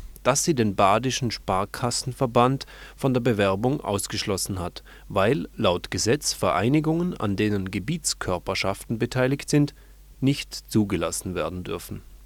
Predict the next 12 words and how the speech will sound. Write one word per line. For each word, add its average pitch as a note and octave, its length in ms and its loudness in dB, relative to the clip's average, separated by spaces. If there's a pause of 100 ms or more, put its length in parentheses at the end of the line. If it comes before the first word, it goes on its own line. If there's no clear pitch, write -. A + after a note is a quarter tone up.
(1080)
Das C3+ 280 4
heißt A#2 320 2
aber C3 220 4
jetzt G2+ 280 2
noch G#2 200 -2
nicht, D3 320 0 (420)
dass A#2+ 180 0
inzwischen A#2 460 0
alle G#2+ 300 2
anderen B2 500 -2
zulassungsfähig A#2+ 1080 2
sind, E2+ 480 -4